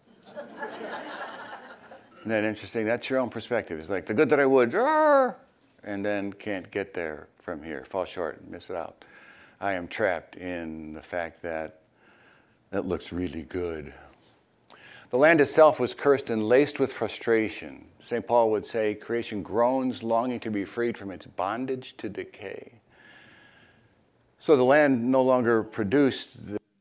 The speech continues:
natural results of God's creation, but when you separated from God, then what happened was creation itself is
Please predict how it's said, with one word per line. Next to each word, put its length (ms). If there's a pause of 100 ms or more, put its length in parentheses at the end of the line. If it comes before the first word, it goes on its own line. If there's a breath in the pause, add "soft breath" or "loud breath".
(120)
natural 720
results 580
of 160
God's 260
creation, 560
but 160
when 300
you 160
separated 540
from 280
God, 480 (120)
then 280
what 180
happened 440
was 140
creation 500
itself 400
is 180